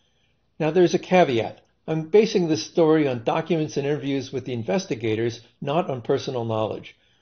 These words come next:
So s-, some amount of conjecture is involved, and in places I may not have the story quite right.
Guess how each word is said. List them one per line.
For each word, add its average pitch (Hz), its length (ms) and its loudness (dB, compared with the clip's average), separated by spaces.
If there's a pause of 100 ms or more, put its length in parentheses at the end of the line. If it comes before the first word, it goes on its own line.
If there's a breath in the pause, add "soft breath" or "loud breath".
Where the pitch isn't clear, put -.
So - 160 -2
s-, - 260 -8 (260)
some 214 280 0
amount 165 300 0
of 113 80 -8
conjecture 143 500 -2
is 117 160 -4
involved, 104 480 -4 (340 soft breath)
and 165 140 0
in 160 80 -4
places 190 400 0
I 147 80 0
may 143 200 -2
not 147 220 0
have 131 240 -4
the 123 60 -6
story 120 320 -4
quite 104 260 -6
right. 95 320 -8